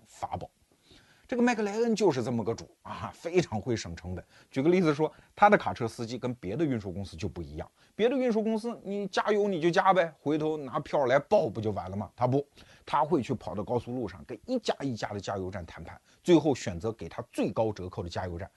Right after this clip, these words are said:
然后给他的司机就规定，你从这一站加上油，只能到那家加油站去加油啊。所以他们那个公司司机觉得，哎呀，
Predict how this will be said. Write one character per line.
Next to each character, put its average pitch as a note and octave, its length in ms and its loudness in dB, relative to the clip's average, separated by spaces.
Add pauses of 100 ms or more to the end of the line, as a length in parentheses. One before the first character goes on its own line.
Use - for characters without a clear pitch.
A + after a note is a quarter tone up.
(120)
然 B2+ 120 0
后 C3 60 0
给 A#2 120 0
他 B2+ 120 -2
的 B2 80 -2
司 A#2 200 -6
机 A#2 160 -2
就 G#2+ 100 -2
规 A#2 160 0
定， A#2 120 -4 (260)
你 A2 180 4
从 B2+ 180 2
这 A3+ 120 4
一 D#3 120 6
站 A#2+ 220 4 (100)
加 D3+ 220 8
上 C3+ 160 4
油， A2+ 240 2 (260)
只 C#3 300 6
能 D#3 240 6
到 G#3+ 240 6
那 E4 220 2
家 A#2+ 160 2
加 A#2+ 160 0
油 G#2 120 -2
站 A2+ 200 -4
去 F#2 100 -10
加 E2+ 220 -8
油 A1 160 -16
啊。 F2 200 -10
所 E2 140 -16
以 F#2 80 -12
他 - 160 -16
们 G#2 160 -6
那 G2 80 -8
个 F2 60 -12
公 - 160 -4
司 A2+ 120 -4
司 G2+ 160 -10
机 G2+ 140 -6
觉 F2+ 140 -12
得， F2+ 80 -12
哎 F#2 100 -14
呀， D2+ 80 -14